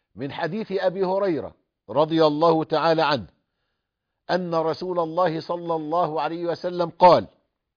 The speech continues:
"ما استجار عبد من النار سبع مرات في يوم إلا قالت النار: يا رب، إن عبدك فلانا قد استجارك مني فأجره.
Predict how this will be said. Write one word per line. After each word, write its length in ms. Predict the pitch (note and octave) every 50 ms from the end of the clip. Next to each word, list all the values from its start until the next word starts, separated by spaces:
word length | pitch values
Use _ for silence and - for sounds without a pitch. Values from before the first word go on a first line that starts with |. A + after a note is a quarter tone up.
| _ _ _ _ _ _ _ _ _ _ _ _ _ _ _ _ _ _
"ما 120 | G2 B2 D#3
استجار 720 | - - - - D3 C#3+ C3+ A#2 D#3 D3+ D3+ D3 C#3 C#3
عبد 720 | C3 A#2+ C#3 D3 B2+ C3 B2+ A2+ C3+ C3+ B2 A2 G2+ F#2 D#2+ _ _
من 260 | - A2 C#3 D3 C#3+ C#3+
النار 480 | C#3 C3 B2+ B2+ C#3 C#3+ C#3+ C#3 C3+
سبع 440 | A#2+ - D3+ D3 C#3 A2+ - B2+ C3
مرات 560 | C3 C3+ C3+ - - B2 C#3 C#3+ C#3+ C#3 C#3
في 380 | C3+ C3 A2+ - C3+ C3+ C3+ C#3
يوم 480 | C#3+ C#3+ C#3 C3 C3 B2+ A#2 G#2 F#2 - _ _ _ _ _ _ _ _ _ _ _ _ _ _ _ _ _ _ -
إلا 360 | D3+ D#3 D#3+ D3+ D3 D3 C#3 C3+
قالت 500 | - - D3 D3 D3 C#3 C#3+ C3+ - C#3+
النار: 640 | C#3 C#3 C3+ C#3+ D3+ D#3 D3 D3 C#3+ C#3 B2 G2+ - _ _ _ _ _ _ _ _ _ _ G#2
يا 300 | A2+ C#3+ D#3+ E3+ E3+ E3+
رب، 280 | F3 F3+ E3+ C#3+ G2+ - _ _ _ _ _ _ _ _ _ _ _ _ _ _ - D3+
إن 240 | E3 E3+ D#3+ D3+
عبدك 640 | D3+ C#3+ C3+ D#3+ E3 C#3+ D3 B2+ C#3+ C#3+ - - C#3
فلانا 680 | - C#3+ C#3+ D3 D3 D3 D3 D3 C#3 C3+ C3+ C3 B2+ - -
قد 180 | D3 C#3 C3+
استجارك 840 | C3+ A#2+ - - - C3 B2+ A2+ A#2+ C#3+ C#3 C3+ B2+ C3 B2 - C3
مني 500 | B2+ B2 C3+ C#3+ C#3 C3 B2+ B2 B2 A#2
فأجره. 540 | - - B2 A2+ A2 G#2 F#2+ G#2 G2 F2+